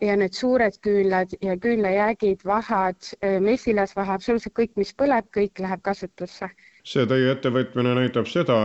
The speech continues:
Speaker 2: et ukrainlasi saab aidata väga lihtsate võtetega, nii et, äh, ka küünlavaha kogumine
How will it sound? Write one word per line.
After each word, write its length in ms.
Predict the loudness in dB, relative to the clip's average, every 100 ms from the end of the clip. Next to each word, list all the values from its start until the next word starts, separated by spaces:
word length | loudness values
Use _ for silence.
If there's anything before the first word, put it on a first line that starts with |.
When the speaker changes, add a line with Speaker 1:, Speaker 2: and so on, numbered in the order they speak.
| 0
Speaker 2:
et 140 | 0
ukrainlasi 840 | -2 0 0 2 2 0 2 2 2
saab 300 | 2 2 2
aidata 720 | 2 2 2 0 -2 0 2 0 -4 0
väga 240 | 0 2
lihtsate 400 | 2 0 -2 0
võtetega, 680 | 0 0 0 -2 -2 0 0 2 2
nii 180 | 2 2 0
et, 320 | -4 -4 0
äh, 240 | 2 2 0
ka 220 | 0 0 2
küünlavaha 720 | 2 2 2 2 0 2 0 0
kogumine 640 | -4 0 2 2 2 2